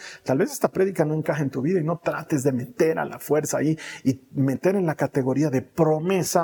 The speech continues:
algo que en realidad es solamente un anhelo tuyo. No confundamos anhelos con promesas. Es muy distinto cuando Dios te ha prometido algo y te dice "no todavía", a cuando tú crees que Dios te ha prometido algo y Él ni siquiera te dijo "no todavía".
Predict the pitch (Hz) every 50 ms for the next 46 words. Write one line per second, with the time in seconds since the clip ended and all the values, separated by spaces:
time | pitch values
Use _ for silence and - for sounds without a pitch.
0 | 165 - 175 160 156 156 151 135 - 143 131 127 131 131 127 127 127 131 131 131
1 | 127 - - - 135 127 127 120 120 120 117 117 - 113 - - - - - -
2 | - - 135 131 123 110 110 110 113 113 110 110 107 - - 165 156 110 113 -
3 | - - _ _ - 143 175 208 262 277 - 226 226 202 - - 151 139 131 127
4 | 123 127 123 117 110 123 139 - - 113 110 120 143 185 247 311 330 320 - -
5 | - - _ _ - - 117 110 - - - - 147 - - 156 - - - -
6 | - - - - - 139 139 156 170 214 262 262 285 - - - 208 202 180 147
7 | 151 - 131 127 127 123 123 117 123 123 - - 127 - 143 120 117 113 110 -
8 | 160 180 185 185 175 165 156 147 147 131 - 127 117 117 113 127 117 117 127 135
9 | 131 - 175 165 156 127 117 113 117 127 147 160 - - - - - - - -
10 | 131 - 131 123 123 123 117 - 202 240 226 - - 202 233 226 196 - - 156
11 | 139 139 135 - 143 123 127 123 127 117 - 131 123 117 117 117 117 139 143 131
12 | 127 131 127 117 113 113 - 151 151 151 - - 127 120 123 110 117 113 110 107
13 | 107 - 113 107 104 113 139 147 127 120